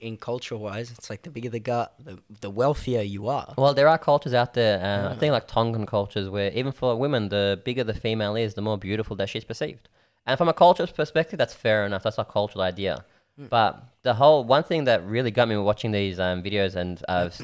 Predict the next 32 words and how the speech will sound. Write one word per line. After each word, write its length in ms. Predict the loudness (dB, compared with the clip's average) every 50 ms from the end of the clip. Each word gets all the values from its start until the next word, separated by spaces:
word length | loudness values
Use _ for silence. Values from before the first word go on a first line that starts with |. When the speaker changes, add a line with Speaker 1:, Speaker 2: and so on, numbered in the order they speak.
| -14 -14
Speaker 1:
<clears throat> 40 | _
Speaker 2:
started 340 | -20 -4 0 2 2 2 0
to 60 | -2
do 160 | -4 -6 -6
some, 500 | -4 -4 -4 -4 -4 -4 -6 -8 -10 -12
some 240 | -10 -10 -8 -6 -4
research 380 | -4 -6 -4 -6 -6 -6 -6 -6
into 100 | -4 -4
the 80 | -2
whole 220 | 0 0 0 -2 -2
fat 240 | -4 -4 -4 -4
acceptance 420 | -4 -6 -8 -8 -8 -8 -10 -10 -6
movement, 240 | -6 -6 -6 -6 -6
especially 320 | -4 -2 -2 -2 -2 -2
there 120 | 0 0
was 100 | 0 0
a 40 | 0
lady 220 | 0 0 0 -2 -2
who 100 | -4 -4
gave 180 | -2 -2 -4
a 40 | -4
ted 240 | -6 -6 -8 -8 -6
Talk 280 | -6 -6 -6 -6 -6
about 320 | -8 -6 -4 -4 -2 -4 -4
it. 80 | -8 -12 _ _ _ _ _ _ _ -6
Um, 260 | -4 -4 -4 -4 -6
she 220 | -8 -4 -4 -2
herself 400 | -2 -2 0 0 0 0 0 -2
is 80 | -4 -4
a 160 | -2 -2 -2
large 260 | 0 -2 -2 -2 -4
girl, 300 | -6 -4 -4 -4 -4 -6